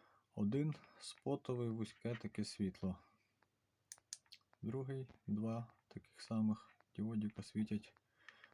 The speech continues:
вузько, дуже вузько, десь градусів, мабуть, сорок п'ять, ну, максимум сорок п'ять. І включається тих два коба на третій клік бокових. Е,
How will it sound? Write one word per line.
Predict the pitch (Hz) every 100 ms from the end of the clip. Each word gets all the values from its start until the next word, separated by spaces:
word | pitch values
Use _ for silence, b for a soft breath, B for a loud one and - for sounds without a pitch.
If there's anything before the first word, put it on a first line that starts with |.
| B _
вузько, | 107 104 - - 92 -
дуже | 113 98 101
вузько, | 127 139 - 117
десь | 107 104
градусів, | 110 107 107 -
мабуть, | 101 101 107 101
сорок | - 101 98 -
п'ять, | - 120 117 - - - _ _ _ _
ну, | 107 101 - -
максимум | 104 92 - 92
сорок | - 98 101
п'ять. | - 110 _ B B B B B B B B B _ -
І | 127
включається | 139 113 - 120 120 110
тих | 113
два | 110 110
коба | - 101 92 92
на | 104
третій | 95 95 92 -
клік | 95 123 180 - - - _ _ _ _ _ _ _ -
бокових. | 110 104 104 98 - - _ _ _ _ _ B B B B B B B B B B B B _ _ _ 110
Е, | 110 107 107 101 101 101